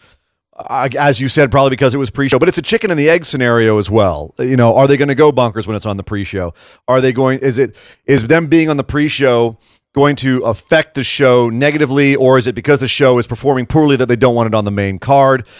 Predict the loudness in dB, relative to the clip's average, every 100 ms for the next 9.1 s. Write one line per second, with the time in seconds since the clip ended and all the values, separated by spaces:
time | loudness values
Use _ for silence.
0 | -6 -2 0 0 -2 -6 -6 -18 -6 0
1 | 0 0 -20 _ _ _ 0 0 -2 -6
2 | 0 0 0 -4 -4 -8 -2 2 2 0
3 | _ -20 _ -2 2 2 2 2 2 2
4 | 0 0 0 0 -2 0 0 0 0 0
5 | -2 -2 0 2 0 -2 -4 -2 -2 -4
6 | -2 -2 0 -2 -4 0 2 0 -2 -6
7 | -4 -2 0 0 -2 -2 -2 0 2 2
8 | 0 -4 0 2 2 0 0 0 2 2
9 | 2